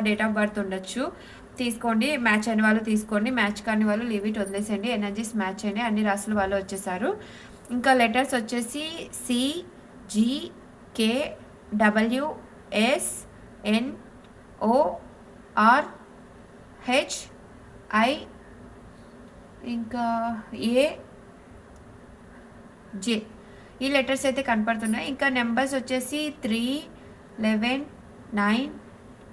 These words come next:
ఆ, ఫైవ్, ఫోర్, జీరో, టెన్, సెవెన్,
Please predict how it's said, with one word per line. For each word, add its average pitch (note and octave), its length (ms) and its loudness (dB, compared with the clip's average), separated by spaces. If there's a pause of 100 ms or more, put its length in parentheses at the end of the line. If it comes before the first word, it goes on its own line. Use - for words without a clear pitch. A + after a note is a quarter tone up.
(320)
ఆ, A3 40 -2 (1160)
ఫైవ్, A3 360 4 (1000)
ఫోర్, C4 360 2 (1120)
జీరో, A#3+ 320 2 (680)
టెన్, A#3 260 2 (1800)
సెవెన్, A#3+ 420 2